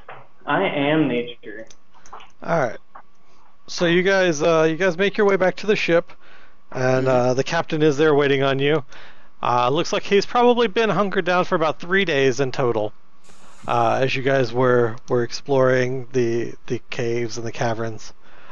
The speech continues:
Speaker 2: Uh, so he's a little frostbitten, a little annoyed that he's been sitting out here, but he was, uh, that was also part of his job. So he welcomes you back aboard, asks if you guys happen to have picked up any rations or any, uh,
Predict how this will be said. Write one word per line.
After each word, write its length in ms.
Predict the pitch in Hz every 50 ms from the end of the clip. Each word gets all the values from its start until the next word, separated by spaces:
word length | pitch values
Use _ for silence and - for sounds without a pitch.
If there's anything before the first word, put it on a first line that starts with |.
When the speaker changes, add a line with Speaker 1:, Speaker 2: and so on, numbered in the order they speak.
| - -
Speaker 2:
Uh, 360 | - 120 123 123 120 120 120 - -
so 160 | - - 170
he's 140 | 165 156 175
a 40 | 196
little 260 | 226 240 240 233 220
frostbitten, 600 | - - 214 202 190 - - - 208 185 170 185
a 40 | 170
little 300 | 170 175 180 175 170 165
annoyed 540 | 156 151 160 170 170 170 170 170 160 - - - - - - - - - - -
that 180 | - 151 151 156
he's 220 | 151 170 165 139
been 180 | 143 160 160 147
sitting 260 | 139 - 185 175 165 170
out 140 | 165 156
here, 300 | 131 156 165 160 160 151 - - - - - - - -
but 300 | - 127 147 147 151 151 - - - - - - -
he 100 | 160 151
was, 120 | 170 165 147
uh, 100 | 165 143
that 140 | 135 165 165
was 100 | 160 143
also 260 | 160 160 147 - 165
part 180 | - - 160 147
of 80 | 143 -
his 180 | 151 127 117
job. 320 | - 151 127 110 101 - - -
So 360 | - - 165 156 143 135 120 - - - - - -
he 80 | -
welcomes 360 | 160 180 185 - 185 165 -
you 60 | - 165
back 240 | 139 170 165 156 -
aboard, 460 | 147 131 139 139 139 139 135 123 117 - - - - - - - - - -
asks 340 | - 160 175 160 - - -
if 160 | 175 156 - -
you 60 | 165
guys 200 | 147 165 156 139
happen 300 | - 156 156 - 165 143
to 140 | - - 156
have 120 | 143 123 -
picked 220 | - 175 - -
up 120 | 165 - -
any 120 | 147 143
rations 540 | 123 117 123 131 120 - - 156 139 131 117
or 220 | 127 127 135 135
any, 300 | 135 139 139 131 131 135
uh, 380 | 131 127 123 120 120 120 120 123